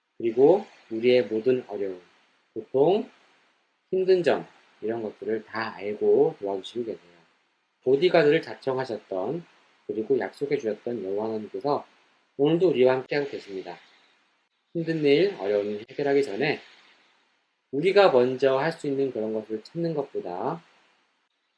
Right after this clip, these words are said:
하나님께 기도로 먼저 도움을 요청해 보는 것이 어떨까요? 돌아온 한 주 동안에 꼭 실천해 보고 다음에 한번 나눴으면 좋겠습니다.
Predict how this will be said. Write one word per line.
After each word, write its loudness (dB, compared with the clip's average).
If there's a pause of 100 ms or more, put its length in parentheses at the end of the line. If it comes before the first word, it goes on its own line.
하나님께 -2 (800)
기도로 6
먼저 -4
도움을 -4
요청해 -4
보는 0
것이 -4
어떨까요? -10 (1600)
돌아온 8
한 0
주 -8
동안에 2 (280)
꼭 0
실천해 -2
보고 4 (460)
다음에 -6
한번 -4
나눴으면 -2
좋겠습니다. -12